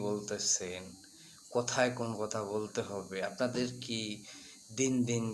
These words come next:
কি হিতাহিত জ্ঞান চলে যাইতেছে? আগো খালা, আপনারা শুধু দায়িত্ব জ্ঞানহীন কথা বলে বলেই শুধু এই জাতিটারে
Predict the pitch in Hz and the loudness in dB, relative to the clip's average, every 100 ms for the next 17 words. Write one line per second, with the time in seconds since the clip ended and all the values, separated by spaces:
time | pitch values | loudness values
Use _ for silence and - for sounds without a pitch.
0 | 104 107 101 113 120 120 120 113 110 107 | -2 -4 -4 0 2 2 -2 -4 -2 -2
1 | 107 104 107 107 123 - - 90 - - | -2 0 0 0 6 6 6 -2 -16 -20
2 | - - - - - - - - - - | -20 -20 -20 -20 -20 -20 -20 -18 -18 -18
3 | - - - - - 156 151 147 147 151 | -20 -20 -18 -18 6 8 8 6 8 10
4 | 131 127 123 147 147 156 151 143 127 120 | 10 8 6 4 8 10 10 8 8 6
5 | - - - - - - - - - 147 | 4 -6 -14 -18 -20 -20 -2 6 8 8
6 | 147 151 127 131 - - 139 131 127 123 | 6 4 6 6 4 2 4 6 4 2
7 | 135 127 123 123 123 110 107 107 107 110 | -2 0 -2 0 0 0 0 0 2 4
8 | 123 117 - 107 104 107 104 104 104 101 | 6 6 2 0 -4 -2 -2 0 2 4
9 | 98 98 - 104 98 | 2 0 -4 -2 -4